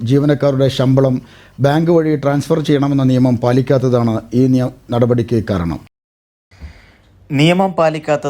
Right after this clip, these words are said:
Speaker 2: തൊഴിലുടമകളെ ലക്ഷ്യമിട്ടാണ് Public Authority for Manpower-ിന്റെ നടപടി. ശമ്പള ട്രാൻസ്ഫർ ആവശ്യകതകൾ പൂർത്തീകരിക്കാൻ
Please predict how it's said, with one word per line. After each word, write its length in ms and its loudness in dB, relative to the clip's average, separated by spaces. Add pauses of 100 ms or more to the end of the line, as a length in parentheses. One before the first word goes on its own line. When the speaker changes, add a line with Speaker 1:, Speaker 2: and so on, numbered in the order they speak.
(100)
Speaker 2:
തൊഴിലുടമകളെ 680 -2
ലക്ഷ്യമിട്ടാണ് 640 -2
Public 560 -4
Authority 340 -6
for 220 -2
Manpower-ിന്റെ 720 -2
നടപടി. 480 -4 (680)
ശമ്പള 360 0
ട്രാൻസ്ഫർ 460 -4
ആവശ്യകതകൾ 760 -4
പൂർത്തീകരിക്കാൻ 680 -4